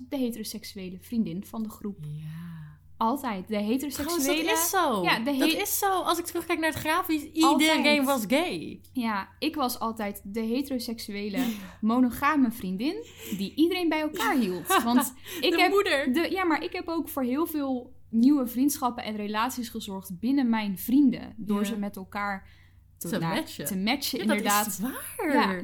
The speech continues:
Speaker 1: dat was altijd mijn rol in, in vriendengroepen. Ehm, en ik kan me niet herinneren dat er ooit iemand aan mij heeft gevraagd: "Maar Daphne, ben je eigenlijk wel
Speaker 2: Oh, wat
Speaker 1: heteroseksueel?"
Speaker 2: erg.
Speaker 1: Daar gaat iedereen eigenlijk automatisch van uit.
Speaker 2: Oh, wat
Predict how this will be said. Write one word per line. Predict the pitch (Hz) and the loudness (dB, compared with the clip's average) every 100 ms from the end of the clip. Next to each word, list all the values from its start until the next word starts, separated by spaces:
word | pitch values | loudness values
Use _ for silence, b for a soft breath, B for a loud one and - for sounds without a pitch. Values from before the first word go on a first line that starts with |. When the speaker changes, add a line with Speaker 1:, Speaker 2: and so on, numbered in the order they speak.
| 208 | -2
Speaker 1:
dat | 302 302 | -2 0
was | 247 226 | -4 -2
altijd | - 240 247 208 202 - - | -2 -2 0 -2 -2 -8 -8
mijn | 220 214 202 190 | -2 0 0 -2
rol | 254 311 | -2 -2
in, | - 175 175 | -4 -6 -6
in | - 180 175 | -6 -8 -8
vriendengroepen. | 185 165 165 - 160 - 269 320 B B B B - | -8 -8 -8 -12 -12 -10 -10 -10 B B B B -12
Ehm, | 190 175 170 170 202 233 - | -8 -8 -8 -8 -10 -16 -18
en | - 208 202 208 254 - | -10 -8 -6 -8 -10 -10
ik | 240 285 - - - - - - | -8 -8 -8 -20 -20 -20 -20 -8
kan | 226 208 | -4 -2
me | |
niet | 185 208 359 302 | 0 4 4 2
herinneren | 285 226 262 320 392 - - - - | -4 -2 -2 -2 -8 -14 -20 -18 -12
dat | 196 180 | -10 -12
er | - - - | -16 -16 -6
ooit | 311 359 349 | -2 -2 -2
iemand | 277 254 240 | -2 -2 -6
aan | 214 208 | -8 -6
mij | 196 | -6
heeft | 190 180 | -8 -8
gevraagd: | - - 190 196 - - - _ - - | -14 -12 -10 -10 -12 -20 -20 _ -20 -16
"Maar | - 185 | -10 -8
Daphne, | 190 202 - 180 196 - - - | -8 -10 -12 -12 -14 -18 -20 -18
ben | 453 427 | -8 -6
je | - | -6
eigenlijk | 185 175 - - | -8 -12 -16 -16
wel | 175 | -10
Speaker 2:
Oh, | |
wat | 185 | -8
Speaker 1:
heteroseksueel?" | 220 190 - 196 240 262 269 | -6 -6 -10 -8 -6 -4 -4
Speaker 2:
erg. | 208 180 165 165 - - - | -4 -6 -8 -12 -18 -18 -2
Speaker 1:
Daar | 240 | 0
gaat | 262 269 - | 2 -2 0
iedereen | 311 311 269 | -2 0 -2
eigenlijk | 254 262 233 233 | -4 -4 -6 -6
automatisch | 220 214 208 196 196 - | -6 -4 -4 -6 -8 -10
van | - | -8
uit. | 180 269 320 | -6 -6 -6
Speaker 2:
Oh, | 240 | -8
wat | 240 | -10